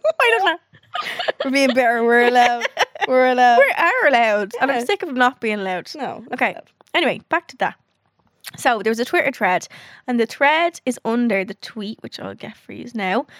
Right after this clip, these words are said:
Speaker 1: "Ladies, what's the wildest lie a man has ever told you?" And this is funny. Okay, so we got you to send them in, and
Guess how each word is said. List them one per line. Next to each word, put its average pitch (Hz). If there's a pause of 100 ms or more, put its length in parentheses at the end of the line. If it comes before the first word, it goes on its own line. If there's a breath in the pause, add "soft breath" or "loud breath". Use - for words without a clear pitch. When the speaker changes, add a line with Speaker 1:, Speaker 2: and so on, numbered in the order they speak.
(240 soft breath)
Speaker 1:
"Ladies, 214
what's 262
the 349
wildest 262
lie 202
a 208
man 190
has 208
ever 196
told -
you?" - (1160 loud breath)
And 254
this 320
is 294
funny. 202 (720 soft breath)
Okay, 220
so 233
we 247
got 262
you 359
to 277
send 233
them 208
in, 196
and 190